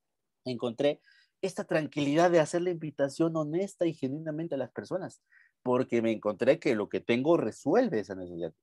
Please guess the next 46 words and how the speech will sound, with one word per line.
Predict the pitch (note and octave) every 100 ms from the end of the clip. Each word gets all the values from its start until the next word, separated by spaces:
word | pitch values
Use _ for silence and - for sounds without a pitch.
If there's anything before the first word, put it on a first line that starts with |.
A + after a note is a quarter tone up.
| F#2+
Más | B2+ B2+
bien, | C#3+ E3 _ _
ya | A2 B2
lo | D#3+
hacía, | D3 - E3 A2
solo | - C3+ C3+
que | A#2
yo | A#2+
no | C3 C#3
me | B2
daba | A#2+ A2+
cuenta. | - C3+ B2+ F#2+
Por | - A#2
eso | -
ahorita | B2+ B2 A#2+ B2+
es, | B2 - _ _ _
"Amigo, | G2+ A#2 F#3+ C3+
amiga, | G#2+ G3 D#3
date | G#2+ - E3
cuenta, | - G#3 F#3+ -
socio, | - G3+ - F3+
<laughs> | D3+
date | F3+
cuenta | F3 D#3+ E3+
que | F3 C#3
tu | B2
negocio | A#2 A#2+ D3+ E3+
resuelve | A#2+ A2+ C3 D#3+ G3+
esas | D#3 B2+
necesidades | A#2+ A2+ A2+ A2 A2+ C#3 - - _
y | F3
lo | C#3 C3+
vas | C#3+ E3+
a | F#3
invitar | E3 D3+ - C3 C3
de |
manera | A#2 A#2 B2+
natural. | B2+ A#2 - A2+ C3
No | C3
tiene | C3+ D3+
por | C#3+ A#2
qué | C#3
ser | - C#3+
engorrosa | A#2+ A2 C#3+ F#3 C3
esa | -
invitación, | G2+ - G#2 - A2+